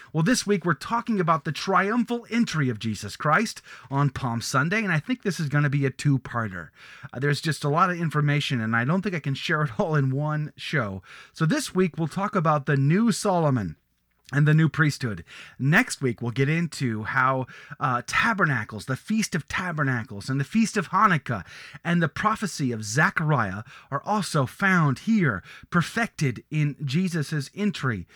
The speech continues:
into Jerusalem, riding on an ass, on a donkey, the foal of a colt, as a, as a new Messiah king, right? So that'll be next week. This week, it's the new Solomon and the new priesthood. The Catechism of the Catholic Church, paragraph five fifty-nine,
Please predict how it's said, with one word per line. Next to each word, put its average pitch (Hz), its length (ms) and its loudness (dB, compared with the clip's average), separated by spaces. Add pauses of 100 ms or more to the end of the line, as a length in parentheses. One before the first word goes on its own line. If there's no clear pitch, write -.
(240)
into 160 640 0
Jerusalem, 143 680 0 (240)
riding 196 600 0
on 160 200 0
an 160 100 -2
ass, 156 460 -4
on 151 180 -2
a 165 60 2
donkey, 165 480 2
the 87 120 -12
foal 160 600 -2 (100)
of 107 140 -10
a 104 40 -8
colt, - 460 -2 (460)
as 131 260 0
a, 131 220 2
as 135 160 -4
a 123 60 0
new 220 400 4
Messiah 170 580 -2
king, 113 440 0 (140)
right? 160 320 2 (240)
So - 140 -2
that'll 175 200 6
be 160 100 4
next 127 340 0
week. 92 200 -10
This 165 220 0
week, 139 280 0 (240)
it's - 300 -4 (220)
the 131 120 2
new 151 260 6
Solomon 156 720 2 (100)
and 127 100 -2
the 139 60 0
new 147 140 2
priesthood. 104 560 -6 (260)
The 147 100 0
Catechism 208 600 4
of 175 60 2
the 170 80 0
Catholic 180 380 0
Church, 165 320 0
paragraph 147 500 2
five 214 340 -2
fifty-nine, 135 760 0